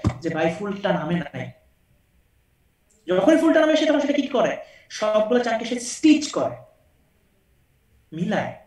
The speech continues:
মানে, একসাথে করে সুতা দিয়ে বাঁধে। তখন আপনি মুভিটা দেখতে পাবেন। তাহলে আমি চিন্তা করতে, পিয়ার টু পিয়ার সিস্টেম কেমনে কাজ করে?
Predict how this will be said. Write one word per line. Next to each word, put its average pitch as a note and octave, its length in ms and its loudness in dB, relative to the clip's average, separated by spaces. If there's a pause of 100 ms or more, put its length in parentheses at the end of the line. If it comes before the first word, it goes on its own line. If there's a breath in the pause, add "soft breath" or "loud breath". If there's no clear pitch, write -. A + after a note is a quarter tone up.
(140)
মানে, D3 140 -6
একসাথে E3+ 240 -6
করে - 400 -6
সুতা - 320 -6
দিয়ে F#3 160 2
বাঁধে। D3+ 320 -4 (420)
তখন G3+ 180 -2
আপনি C#4 140 2
মুভিটা E3+ 300 0
দেখতে - 160 -12
পাবেন। C3+ 220 -12 (2250)
তাহলে G#3 140 0
আমি A#3+ 80 2
চিন্তা B3 200 0
করতে, B3 180 0
পিয়ার B3 240 0
টু B3+ 60 -6
পিয়ার B3 160 -2
সিস্টেম A#3 240 -8
কেমনে G#3+ 240 -4
কাজ G#3+ 120 -6
করে? - 220 -8